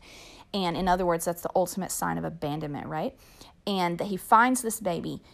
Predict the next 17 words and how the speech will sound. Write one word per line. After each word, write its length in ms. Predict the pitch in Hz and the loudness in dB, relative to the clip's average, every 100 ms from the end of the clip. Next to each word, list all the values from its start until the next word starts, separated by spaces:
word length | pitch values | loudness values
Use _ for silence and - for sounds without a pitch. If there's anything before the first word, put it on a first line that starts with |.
| - | -8
he 120 | 208 | -6
cleans 460 | - - 277 320 | -4 -2 0 2
up 200 | 277 226 | 2 0
the 80 | 196 | -2
baby, 420 | 175 160 156 160 - - - _ - | -2 -2 -2 -6 -10 -20 -20 _ -8
and 300 | 185 175 175 | -4 -4 -4
he 160 | 202 | -8
takes 340 | 175 175 147 - | -4 -4 -4 -6
care 260 | 330 440 | 0 2
of 100 | 294 | 2
it 220 | - - - | 2 -4 -6
and 400 | 196 185 180 170 - | -6 -2 -2 -4 -8
grows 360 | 190 185 220 294 | 0 2 2 2
it 80 | |
up 220 | 269 254 - | 2 2 0
to 160 | 320 - | -4 0
age. 460 | 175 170 262 - | -2 0 -4 -6